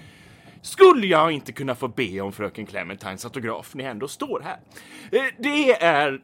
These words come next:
till min, eh, min dotter. Jag, hon, hon, hon är ett stort fan. Vi alla här ombord är också stora fan, såklart. Det måste ni förstå.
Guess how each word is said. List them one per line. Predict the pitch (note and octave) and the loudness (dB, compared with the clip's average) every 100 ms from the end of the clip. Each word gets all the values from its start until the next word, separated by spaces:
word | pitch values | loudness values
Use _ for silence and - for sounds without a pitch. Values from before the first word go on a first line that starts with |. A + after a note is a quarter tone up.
| - | -8
till | F3+ | -4
min, | D#3+ B2+ A2+ C3 | -4 -4 -6 -4
eh, | B2+ G2+ _ _ - _ _ _ - | -4 -6 _ _ -20 _ _ _ -12
min | D3 A#2 C3 | -8 -6 0
dotter. | F3+ - - E2 E2+ _ _ _ _ | -2 0 -4 -4 -6 _ _ _ _
Jag, | D#3+ G3 C#3+ - _ _ _ _ _ _ | 0 2 2 -8 _ _ _ _ _ _
hon, | C#4+ A3 A#2+ B2 _ - | -4 -4 -6 -12 _ -4
hon, | D#4+ A3+ C#3+ - - _ _ _ | 0 0 -4 -14 -20 _ _ _
hon | - F4+ F4 F3+ C#3 - | 6 8 8 4 -6 -8
är | F#2 G2+ | -8 -8
ett | G2 | -10
stort | - G#2+ F#2+ | -12 -12 -6
fan. | A#2 G2 - _ - - - - - _ _ _ - - | -4 -4 -10 _ -20 -20 -20 -20 -20 _ _ _ -20 -6
Vi | F#3 A#3 F3 - | -2 0 -2 4
alla | A3+ B2+ C#3 D4 F4 F4 D#3 | 4 6 2 -2 4 4 4
här | C3+ C#3+ C3+ | 2 -2 0
ombord | D3 C3+ G#2+ - | -2 -6 -8 -4
är | C#3+ C#3 | -2 0
också | A#3 - E4+ F#3 | -4 -2 0 0
stora | - - F3+ A2+ G#2 F2+ | 0 -8 -6 -2 -4 -4
fan, | - G2 E2 F2+ - | -6 -6 -8 -20 -14
såklart. | E3 - A3 G#2+ - - - _ | -12 0 2 2 -8 -16 -16 _
Det | F#3 | -4
måste | G3+ D#3+ | -2 -4
ni | B2+ | -8
förstå. | B2 A3+ - | -2 0 0